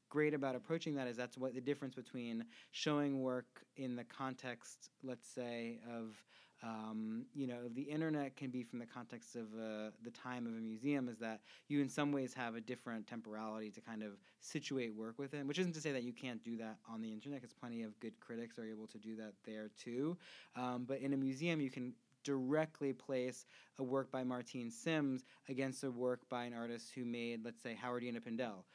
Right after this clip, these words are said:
who made her videos in the early nineteen eighties, and you can say, "Oh, wow, if you look at these two things, you can compare and contrast and see before you how different these two things are from one another." Uh, and that's the particular pleasure that a place like a museum can offer.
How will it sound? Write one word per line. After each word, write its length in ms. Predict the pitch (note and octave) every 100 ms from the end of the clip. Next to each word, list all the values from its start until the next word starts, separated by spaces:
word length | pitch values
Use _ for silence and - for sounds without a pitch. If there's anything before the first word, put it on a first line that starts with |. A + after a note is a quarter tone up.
| - -
who 160 | C3+
made 320 | C3+ B2 A#2+
her 240 | A2 D#3 D#3+
videos 580 | C#3 B2 A#2 A2+ A2+ A#2
in 120 | A2+
the 80 | A2
early 200 | A#2+ A#2
nineteen 380 | A2+ A2 A2+ A2+
eighties, 480 | D3 C3+ A2+ G#2+ - - -
and 140 | C3 C3
you 80 | B2+
can 180 | C3
say, 260 | B2 C3 B2 C3
"Oh, 80 |
wow, 240 | C#3+ F#3 C3+
if 120 | B2+
you 120 | B2 A#2 C3+
look 160 | D3
at 100 | E3
these 200 | D3+ B2+
two 160 | - B2
things, 400 | A#2+ A#2 A2+ G#2+
you 60 | A2+
can 140 | B2
compare 360 | A#2 A2+ B2+ B2
and 100 | A#2
contrast 480 | A2+ C3 B2 A#2
and 100 | A#2
see 160 | A2 B2
before 440 | A2 G#2+ C3 B2+
you 320 | B2+ A#2+ A2 - - -
how 200 | - D3
different 460 | A#2+ D3+ D3+ C3 A#2
these 220 | A2+ G#2+
two 380 | - A#2 A2 G#2+ -
things 240 | A#2+ A2+ G#2+
are 140 | G#2+ A2
from 220 | C#3 C#3
one 140 | C#3+
another." 500 | D3 D3+ D3 D#3 D#3 - - -
Uh, 200 | A#2+ A#2+
and 80 | B2+
that's 180 | C3 -
the 120 | B2
particular 680 | - B2+ - C3 C3+ B2 A#2
pleasure 460 | - B2 A2+ A2+
that 160 | G#2+ G#2+
a 60 | G#2
place 340 | - A2 -
like 140 | A2
a 40 | G#2
museum 460 | G#2 G2+ G#2+ G#2
can 140 | G2 F#2+
offer. 500 | F#2+ G2 - -